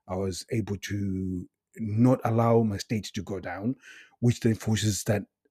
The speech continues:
whatever was internally bothering her to continuously bother her. At the same time, I didn't offer up a, a hand of help, because again, if I offer up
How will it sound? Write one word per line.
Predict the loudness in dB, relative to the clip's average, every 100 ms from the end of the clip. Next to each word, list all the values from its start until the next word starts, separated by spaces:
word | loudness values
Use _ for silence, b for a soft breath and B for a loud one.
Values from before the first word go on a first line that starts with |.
| _ _
whatever | 2 8 8 10 6 4
was | 0 -2
internally | -2 2 2 4 2 -2 -4
bothering | -2 2 2 0 0
her | -4 B B B B
to | -2
continuously | 0 2 4 4 4 2 -4
bother | -4 -6 -6
her. | -6 -6 -6 b b b
At | -4
the | -2
same | 0 0
time, | 0 0 0 -4 _ -4
I | -2
didn't | 4 6 6 4
offer | 4 6 6
up | 6 4 2
a, | 4 6 4 2 -4 b b -2
a |
hand | -2 4 6 6
of | 4 0
help, | 0 2 2 -2
because | -2 0 -2
again, | 2 2 2
if | 2
I | 0 -2 -2 -4
offer | 0 0 0
up | -2